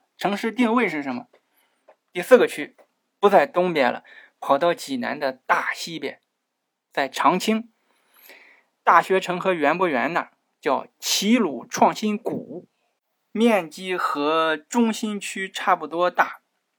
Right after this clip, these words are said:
主打高端研发，因为旁边就是长清大学城，有的是大学生。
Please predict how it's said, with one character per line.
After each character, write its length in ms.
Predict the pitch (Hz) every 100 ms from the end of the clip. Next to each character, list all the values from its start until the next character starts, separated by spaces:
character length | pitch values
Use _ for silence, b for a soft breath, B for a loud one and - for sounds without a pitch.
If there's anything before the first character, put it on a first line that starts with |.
| -
主 220 | 156 175
打 360 | - - - -
高 260 | - 214 202
端 320 | 190 185 175
研 220 | 143 123
发， 320 | 123 123 - _ _ -
因 140 | 190
为 100 | 214
旁 380 | 220 - 165 208
边 200 | 208 208
就 140 | 190 151
是 420 | 143 135 131 - -
长 220 | 156 165
清 240 | 175 180
大 160 | 185 -
学 160 | 160
城， 300 | 151 113 110 _ _ _ _ _
有 340 | - 131 123 127
的 120 | 175
是 180 | - -
大 220 | - -
学 160 | - 117
生。 240 | 139